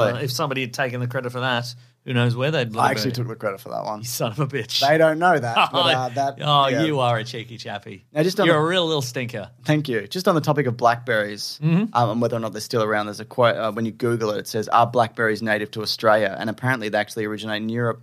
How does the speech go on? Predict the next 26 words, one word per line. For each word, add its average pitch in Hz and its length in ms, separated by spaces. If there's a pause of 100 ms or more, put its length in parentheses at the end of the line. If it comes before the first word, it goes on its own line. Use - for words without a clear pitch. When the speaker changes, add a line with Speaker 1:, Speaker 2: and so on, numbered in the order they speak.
(140)
Speaker 2:
So - 140
that's 120 180
interesting. 113 420
Speaker 1:
You 123 120 (160)
idiot. 135 680
Speaker 2:
<laughs> - 20
Yeah. 139 180 (400)
Well, 131 120
I, 139 120
d-, 139 80
I 156 140
didn't 156 180
know 156 160
that. - 280
That's 117 220
all. 104 140
So, - 160
like, 117 200
that's 123 200
very 127 160
Speaker 1:
Oh, 120 100
no, 180 120
Speaker 2:
I'm 170 100
an 160 120
Speaker 1:
you're 156 140
Speaker 2:
idiot. 113 300